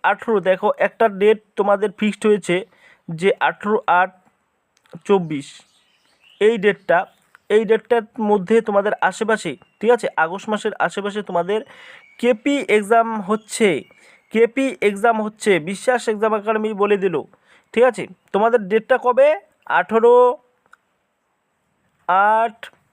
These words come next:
আগস্ট মাসে তোমাদের কেপি এক্সাম হচ্ছে, এই এক্সাম হচ্ছে কেপি এক্সাম, ঠিক আছে? কলকাতা পুলিশের এক্সাম ডেট বিশ্বাস এক্সাম একাডেমি বলে দিল। আর তোমাদের দেখো, বেশি বেশি করে, তার জন্য তোমাদের বেশি, হাতে বেশি সময় নেই,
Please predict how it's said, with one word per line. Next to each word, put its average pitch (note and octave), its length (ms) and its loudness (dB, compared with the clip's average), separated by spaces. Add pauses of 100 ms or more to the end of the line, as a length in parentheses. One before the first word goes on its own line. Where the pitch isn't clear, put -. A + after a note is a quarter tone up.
আগস্ট G#3 400 -2
মাসে A3+ 480 2 (360)
তোমাদের G3 440 0 (360)
কেপি A3 460 -4
এক্সাম F#3+ 400 0
হচ্ছে, F#3 400 -8 (120)
এই A3 380 0
এক্সাম F#3+ 440 -2
হচ্ছে G3 280 -6
কেপি G#3 340 -4
এক্সাম, D#3+ 320 -2
ঠিক G#3+ 140 -2
আছে? A#3 180 -2
কলকাতা G3+ 380 -2
পুলিশের F#3+ 320 -6
এক্সাম F3 280 -2
ডেট D3+ 200 -8 (1120)
বিশ্বাস F#3 440 -4
এক্সাম G#3 240 -4
একাডেমি G3+ 360 -4
বলে F#3+ 220 -2
দিল। E3 160 -6 (380)
আর F3 320 2
তোমাদের A#3 400 0
দেখো, A3 240 -2
বেশি G#3+ 220 -4
বেশি A#3 180 -6
করে, A#3 200 4
তার G#3 240 0
জন্য A3+ 220 -2
তোমাদের A3 340 -2
বেশি, G#3 300 -4
হাতে G3+ 300 -2
বেশি G#3+ 240 -4
সময় G3 320 -4
নেই, A3+ 160 -4